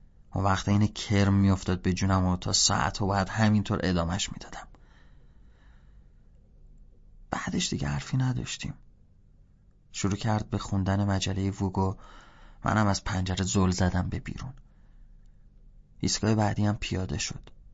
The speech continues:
گفت: «عمل جراحی خوبی داشته باشی.» بعدم برام آرزوی موفقیت کرد. مدام رودولف صدا می‌کرد. بعد دعوتم کرد تابستون رو برم دیدن ارنی توی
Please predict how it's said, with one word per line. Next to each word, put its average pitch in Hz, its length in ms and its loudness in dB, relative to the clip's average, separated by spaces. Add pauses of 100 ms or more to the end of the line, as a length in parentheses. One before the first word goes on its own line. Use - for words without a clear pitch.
(800)
گفت: 113 360 2 (880)
«عمل 107 260 6
جراحی 107 520 6
خوبی 127 280 4
داشته 98 340 2
باشی.» - 360 -4 (1400)
بعدم 110 400 2
برام 101 300 6
آرزوی 95 400 4
موفقیت 95 800 0
کرد. - 360 -16 (1300)
مدام 104 340 8
رودولف 104 420 6
صدا 90 260 0
می‌کرد. - 440 -8 (1040)
بعد 120 240 6
دعوتم 110 500 6
کرد 117 320 4
تابستون 104 460 2
رو 107 80 4
برم 104 280 6
دیدن 98 300 4
ارنی 95 400 2
توی 98 300 2